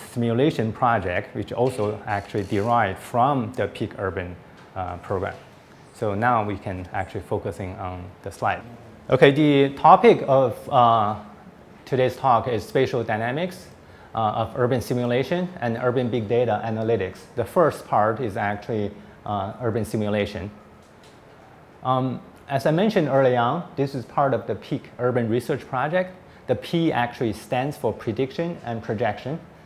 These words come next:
This is part of my research. Um, to break it down, um, there's three parts to the prediction and projection.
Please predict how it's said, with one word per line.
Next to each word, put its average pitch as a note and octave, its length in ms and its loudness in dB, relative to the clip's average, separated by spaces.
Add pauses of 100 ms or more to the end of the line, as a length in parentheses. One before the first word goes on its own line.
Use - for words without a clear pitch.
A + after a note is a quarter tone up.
(180)
This A2 160 -4
is A2 160 -6 (100)
part A#2 220 4
of G2+ 100 -4
my G2 160 -2
research. B2+ 560 -4 (1400)
Um, C3+ 420 2 (300)
to D#3+ 120 -6
break G#3+ 280 4
it C#3+ 160 2
down, B2+ 480 4 (300)
um, G2+ 280 2
there's B2 200 -4
three G3 220 0
parts C3+ 520 2 (520)
to B2+ 140 -4
the A2+ 100 -6
prediction A#2 480 -4
and A2 200 -6
projection. A2+ 560 -2